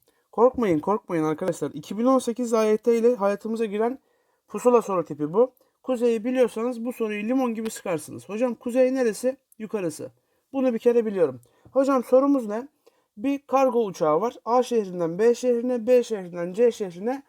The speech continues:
ne yapıyor? Yolculuk yapıyor. Hocam birincisinde A'dan B'ye giderken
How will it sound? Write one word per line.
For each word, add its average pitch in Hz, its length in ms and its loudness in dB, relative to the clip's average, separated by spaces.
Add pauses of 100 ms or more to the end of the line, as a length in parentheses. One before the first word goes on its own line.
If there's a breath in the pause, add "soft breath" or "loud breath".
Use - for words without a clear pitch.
(480)
ne 254 60 -8
yapıyor? 254 400 -2 (220)
Yolculuk 233 500 2
yapıyor. 170 400 -6 (440)
Hocam 285 420 0 (260)
birincisinde 277 800 0
A'dan 254 420 2
B'ye 262 240 4
giderken 262 540 -2